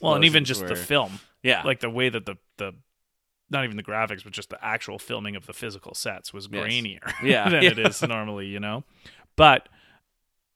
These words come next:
Speaker 1: when, so Han shot first, and he just kills Greedo in
Speaker 2: In cold
Speaker 1: not
Speaker 2: blood.
Speaker 1: exact-, well, I
Speaker 2: Well
Speaker 1: guess it's, it's kind of in cold blood. Like, he's being about to be taken prisoner, so, I don't know, in lukewarm blood,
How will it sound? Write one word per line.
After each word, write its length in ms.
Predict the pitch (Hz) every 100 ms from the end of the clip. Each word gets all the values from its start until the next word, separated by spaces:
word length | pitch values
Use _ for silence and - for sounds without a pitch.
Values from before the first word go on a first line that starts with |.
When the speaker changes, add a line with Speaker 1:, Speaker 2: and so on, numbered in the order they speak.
| _ -
Speaker 1:
when, 500 | 131 135 131 127 127 -
so 160 | 127
Han 380 | 120 165 165 165
shot 260 | 156 135 -
first, 320 | 117 107 -
and 100 | 101
he 160 | 127 -
just 240 | - 113 -
kills 320 | - 120 98
Greedo 580 | - 104 98 90 90 92
in 260 | 95 92 - _ _ _ _ _
Speaker 2:
In 100 | 202
cold 200 | 185 202
Speaker 1:
not 120 | 190 196
Speaker 2:
blood. 140 | 151
Speaker 1:
exact-, 340 | 135 170 180 156
well, 80 |
I 80 | 156
Speaker 2:
Well 80 | 143
Speaker 1:
guess 160 | 135 220
it's, 160 | 202 _ -
it's 120 | 196
kind 280 | - 220 175
of 60 |
in 100 | 131
cold 220 | 117 104 95
blood. 200 | 98 107
Like, 120 | 123
he's 120 | 139
being 240 | 139 147
about 220 | 135 135 127
to 40 |
be 80 | 120
taken 280 | 120 110 98
prisoner, 520 | - 110 92 95 92
so, 420 | - 104 98 95 _ _ _ _ _ _ _ _
I 160 | - 107
don't 120 | 104
know, 120 | 98
in 120 | 101 107
lukewarm 440 | 120 - 117 120
blood, 280 | 123 135